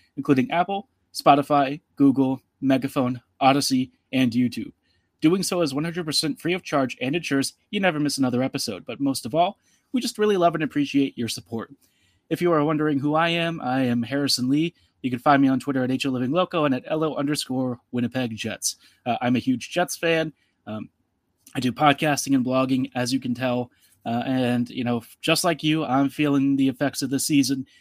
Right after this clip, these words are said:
It's not been a great run of form for Winnipeg. And so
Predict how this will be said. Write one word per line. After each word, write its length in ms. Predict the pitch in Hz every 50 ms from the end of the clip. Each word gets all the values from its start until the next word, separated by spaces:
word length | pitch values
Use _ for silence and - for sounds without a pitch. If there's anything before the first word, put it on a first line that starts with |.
| _ _ _ _ -
It's 240 | - 131 120 - 143
not 260 | 135 135 135 - -
been 220 | 139 135 131 135
a 180 | - 135 131 127
great 320 | 123 127 131 131 131 -
run 160 | 127 131 127
of 100 | 127 117
form 260 | - - 131 127 120 117
for 100 | - 131
Winnipeg. 480 | 123 127 127 120 - 131 127 117 - _ _ _ _ _ _ _ _ -
And 180 | 139 135 131
so 360 | - - 156 139 139 143 139